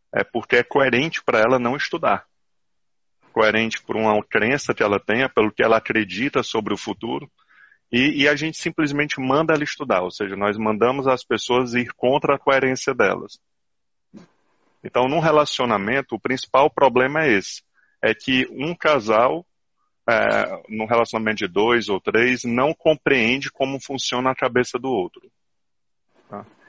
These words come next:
E essa não compreensão torna a convivência muito complicada. Então, respondendo à primeira pergunta, relacionamento saudável seria aquele relacionamento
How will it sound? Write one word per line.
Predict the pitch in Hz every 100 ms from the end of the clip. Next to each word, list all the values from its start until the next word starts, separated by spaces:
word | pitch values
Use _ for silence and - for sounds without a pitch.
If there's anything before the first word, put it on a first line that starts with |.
| _
E | 120
essa | 123 -
não | 131 156
compreensão | 170 156 135 123 104 - 135 127
torna | 123 139 143
a | 131
convivência | 127 117 101 113 123 -
muito | - 139 160
complicada. | - 101 98 92 104 - 101 _ _ _ - _ -
Então, | 180 135
respondendo | 151 - 151 135 120
à | 110
primeira | 107 107 101
pergunta, | - 101 98 131 120
relacionamento | 117 123 - 127 135 143
saudável | - 120 104 127 117
seria | - 123 123
aquele | 123 123
relacionamento | 123 120 120 117 107 107 123